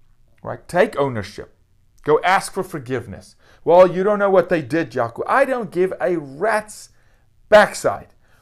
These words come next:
what they did to you. I care about what you do. I care about how you respond, because that's where you're either in bondage or free. Because the person that hates you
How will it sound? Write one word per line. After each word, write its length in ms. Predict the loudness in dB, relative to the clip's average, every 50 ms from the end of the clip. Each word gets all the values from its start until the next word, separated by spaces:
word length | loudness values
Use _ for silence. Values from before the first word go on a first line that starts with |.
| -18 -8
what 320 | 2 4 4 4 4 2
they 160 | -2 -2 -2
did 300 | -2 -4 -4 -4 -4 -6 -10
to 100 | -14 -14
you. 240 | -12 -14 -18 -14 -6 0
I 180 | 2 2 2
care 260 | 2 0 -2 -2 -2 -2
about 280 | 0 0 0 0 0
what 160 | -4 -8 -8 -8
you 220 | -8 -8 -6 -6
do. 220 | -8 -10 -16 -20 -20 _ _ _ _ _ _ _ _ -10
I 160 | -6 -4 -4 -4
care 280 | -4 -6 -4 -4 -4
about 260 | -2 0 0 0 0
how 120 | -2 -4 -4
you 300 | -4 -6 -4 -4 -2 0
respond, 640 | 0 -2 -2 -4 -8 -8 -6 -6 -6 -6 -8 -12
because 300 | -12 -10 -8 -10 -10 -10
that's 480 | -2 2 4 4 4 2 0 -4 -8 -6
where 220 | -2 0 0 0
you're 320 | 0 -2 -2 -2 -2 0 0
either 260 | 0 0 -2 -4 -8
in 300 | -10 -10 -8 -8 -6 0
bondage 840 | 2 2 2 2 0 -4 -6 -8 -10 -10 -12 -16 -20 -20 -20 _ _ _ _ _ _ _ _ _ _ _ _ _ _ _ _
or 120 | -4 -4 -4
free. 340 | -4 -8 -12 -14 -14 -14 -16 _ _ _ _ -20 -20 _ _ _ _ _ _ _ _ _ _ -20 _ _ _ _
Because 360 | -10 -4 -2 -2 -2 -2 -4 -14 -20 _ _ _ _ _
the 100 | -6 -6
person 420 | -2 2 2 2 2 0 -4 -4 0
that 140 | 0 0 0
hates 340 | 0 -2 -4 -4 -8 -12 -10
you 360 | -8 -8 -8 -8 -10 -14